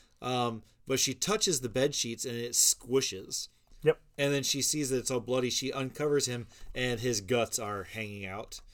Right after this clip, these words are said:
Speaker 1: And, um, she screams, and the dad's just kinda sitting there chilling.
Speaker 2: Think
Speaker 1: Um,
Speaker 2: Dad did it?
Speaker 1: Absolutely.
Speaker 2: You think so?
Speaker 1: I, I think that all of these people that are coming back,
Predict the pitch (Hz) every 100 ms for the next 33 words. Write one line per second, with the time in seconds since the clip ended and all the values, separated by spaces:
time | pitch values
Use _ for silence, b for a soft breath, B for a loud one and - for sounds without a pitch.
0 | b b b - 113 117 113 113 113 113
1 | 110 - 117 113 110 110 110 110 113 _
2 | _ _ - - _ - - - 139 -
3 | 127 127 131 127 117 107 110 110 107 101
4 | 113 107 - 104 110 104 110 104 107 -
5 | - B B B B 156 143 - 110 110
6 | 131 - - - - - 95 - 92 95
7 | 98 - _ 123 117 135 - 113 120 120
8 | 120 131 120 110 117 107 113 107 107 104
9 | 98 113 107 98 98 101 98 92 95 98